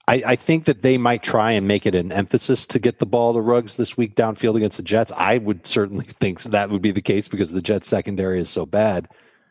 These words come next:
But if they can't run the football, it would make sense for Renfro to pick up targets.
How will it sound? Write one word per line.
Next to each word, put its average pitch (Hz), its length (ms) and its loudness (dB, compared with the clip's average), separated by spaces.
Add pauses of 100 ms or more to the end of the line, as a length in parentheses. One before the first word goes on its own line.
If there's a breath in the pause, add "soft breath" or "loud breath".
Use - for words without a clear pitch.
(160 soft breath)
But 151 220 0
if 240 280 2
they 185 200 6
can't 143 340 0
run 123 240 2
the 104 80 0
football, 87 680 -2
it 151 140 4
would 135 140 2
make 127 180 0
sense - 300 -2
for 107 200 -2
Renfro 101 420 -2
to 87 80 -2
pick 101 220 -6
up 92 140 -6
targets. 87 560 -8